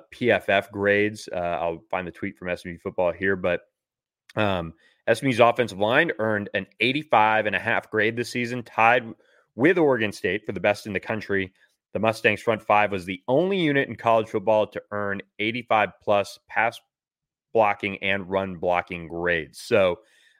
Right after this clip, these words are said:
um, I don't know what the split was on Oregon State, but they were either really good pass protecting or run blocking. I didn't watch Oregon State enough. Um,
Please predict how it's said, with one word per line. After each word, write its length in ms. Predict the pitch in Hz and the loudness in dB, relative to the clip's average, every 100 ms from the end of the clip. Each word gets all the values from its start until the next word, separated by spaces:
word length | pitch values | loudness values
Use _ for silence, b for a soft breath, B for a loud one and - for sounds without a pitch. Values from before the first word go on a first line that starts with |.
| - | -4
um, 360 | 92 92 87 - | -2 0 -4 -4
I 80 | 98 | -4
don't 320 | 87 113 113 | 0 0 2
know 160 | 110 107 | 0 2
what 180 | 110 | -2
the 60 | 110 | -6
split 280 | - 120 110 | -8 -2 2
was 240 | 110 110 | 2 2
on 120 | 104 | 0
Oregon 320 | 104 110 104 98 | 0 0 -2 -6
State, 340 | - 143 113 | -2 0 2
but 260 | 107 101 - b b _ | 0 0 -4 b b _
they 120 | 104 | 0
were 80 | 107 | 2
either 240 | 107 104 | 0 -2
really 240 | 98 104 101 | -2 -2 -2
good 220 | 101 95 _ - | -4 -6 _ -2
pass 200 | 120 123 | -2 -2
protecting 520 | _ 120 117 113 110 | _ -2 0 -4 -4
or 360 | - 92 92 | -6 -4 -4
run 200 | 87 95 | -4 -6
blocking. 360 | 95 95 90 90 | 0 -2 -2 -6
I 80 | 95 | -6
didn't 180 | 95 85 | -8 -8
watch 240 | 82 82 | -10 -8
Oregon 240 | 87 85 82 | -8 -8 -10
State 260 | - 85 | -12 -10
enough. 280 | 85 82 82 - - | -8 -8 -10 -12 -16
Um, 300 | 78 76 | -16 -16